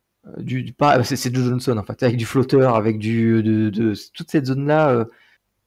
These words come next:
pas dans la, pas, vraiment pas proche du cercle, dans la raquette, mais pas proche du cercle.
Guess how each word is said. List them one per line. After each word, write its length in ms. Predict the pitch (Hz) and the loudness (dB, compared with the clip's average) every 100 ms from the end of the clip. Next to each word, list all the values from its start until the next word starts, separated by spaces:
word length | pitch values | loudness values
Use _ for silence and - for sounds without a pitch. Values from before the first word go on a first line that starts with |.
| - | -2
pas 160 | 175 | 0
dans 180 | 156 156 | 2 4
la, 160 | 143 131 | 4 2
pas, 340 | 131 - 156 | 0 -2 -2
vraiment 380 | 123 120 131 160 | -2 -4 -2 -2
pas 180 | - 175 | -2 -4
proche 240 | - 165 | -2 -4
du 60 | 143 | -4
cercle, 260 | - 165 | -4 -2
dans 120 | 127 131 | 0 0
la 40 | |
raquette, 280 | 135 175 151 | -2 -4 -2
mais 100 | 113 | -2
pas 160 | 156 | -2
proche 220 | 156 160 135 | -4 -4 -4
du 60 | |
cercle. 340 | 127 151 - | -4 -6 -6